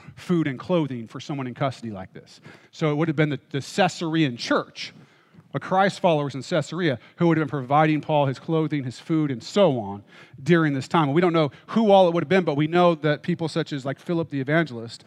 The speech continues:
one of the first deacons, lived there. We know that Cornelius and his family, the first Gentiles to, to become Christ followers, lived there. And so we don't know all who would have been there, but it's very possible those people would have been the, the ones literally involved with helping Paul out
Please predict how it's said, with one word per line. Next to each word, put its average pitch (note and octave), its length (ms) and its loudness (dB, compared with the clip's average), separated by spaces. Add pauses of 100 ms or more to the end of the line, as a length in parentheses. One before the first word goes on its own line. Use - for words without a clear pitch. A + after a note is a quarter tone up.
(180)
one D3 140 -2
of C#3 60 -2
the C3+ 40 -4
first C3+ 280 -8
deacons, D3 400 -4
lived G#2 180 -14
there. G2+ 260 -12 (300)
We D#3 80 -2
know E3 100 4
that D#3 120 -4
Cornelius E3+ 600 0
and D3+ 100 -6
his C3+ 140 -10
family, C3 400 -4
the D3+ 120 -6
first - 240 -8
Gentiles D3 640 -2
to, - 220 -18
to C3+ 80 -8
become C#3 300 -6
Christ E3 380 -2
followers, B2 420 -4 (320)
lived B2+ 380 -6
there. G2+ 300 -10 (260)
And C#3+ 100 -4
so E3+ 160 2
we E3 120 2
don't F#3+ 160 -2
know E3+ 100 6
all E3+ 160 6
who E3+ 100 2
would E3+ 120 0
have D3 40 -4
been G3 120 0
there, F#3 100 0
but E3 60 -6
it's D#3+ 80 -8
very F3 160 -2
possible E3 420 -2
those D#3 280 -4
people D3+ 460 -4 (300)
would D#3 100 -2
have D3+ 100 -4
been E3+ 200 4
the, D#3 200 -2
the D#3+ 100 -4
ones D#3 320 -2
literally F3+ 400 -2
involved C#3 580 -2 (260)
with C3+ 160 -6
helping D3+ 320 -2
Paul C3+ 360 0
out A#2 260 -4